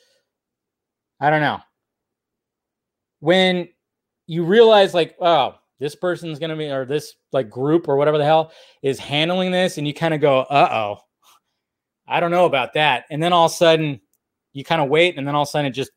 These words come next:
this happens. You kinda go, "Yeah, I'm not surprised." You know?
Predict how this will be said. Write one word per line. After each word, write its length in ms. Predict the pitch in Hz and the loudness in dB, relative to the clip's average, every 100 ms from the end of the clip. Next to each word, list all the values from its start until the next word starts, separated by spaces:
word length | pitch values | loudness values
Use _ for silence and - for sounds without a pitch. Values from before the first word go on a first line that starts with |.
| - | -8
this 200 | 143 139 | -6 -4
happens. 540 | 139 160 196 196 190 | 0 0 0 -2 -4
You 60 | 151 | -4
kinda 200 | 175 160 | -4 2
go, 200 | 156 147 - _ _ - | 2 0 -4 _ _ -4
"Yeah, 320 | 185 180 117 | 2 2 2
I'm 300 | 139 151 147 | -2 -4 -2
not 240 | 156 170 - | -2 -2 -4
surprised." 800 | 170 - 175 175 98 - - _ _ _ _ _ _ _ _ _ _ _ _ _ _ _ _ _ _ _ _ _ _ - | -8 -2 2 2 0 -8 -20 _ _ _ _ _ _ _ _ _ _ _ _ _ _ _ _ _ _ _ _ _ _ -16
You 100 | 117 | -10
know? 300 | 123 160 | -8 -8